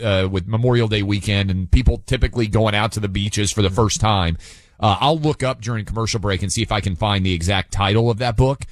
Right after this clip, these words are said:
Uh, but it is really well done because it dives into,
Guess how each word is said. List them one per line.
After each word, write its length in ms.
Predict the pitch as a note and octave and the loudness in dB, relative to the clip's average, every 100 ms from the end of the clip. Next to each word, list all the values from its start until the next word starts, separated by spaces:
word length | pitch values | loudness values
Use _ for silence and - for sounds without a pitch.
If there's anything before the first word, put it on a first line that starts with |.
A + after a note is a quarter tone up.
| - _ - | -20 _ -4
Uh, 260 | G#2 F#2 | -2 -2
but 300 | E2 - G#2+ - | 0 0 0 -4
it 140 | C3+ | -2
is 240 | B2+ G2+ F#2+ | -2 -2 -6
really 320 | A2+ C3+ C#3+ D3 | 0 2 2 0
well 200 | A2+ G2+ | -2 0
done 200 | D#3+ C3 | -2 -2
because 220 | A2+ A#2 | -4 -6
it 100 | B2 | -2
dives 360 | C#3 D#3 C#3+ D3 | -2 0 -2 -6
into, 400 | F3 - B2 | -6 -2 -2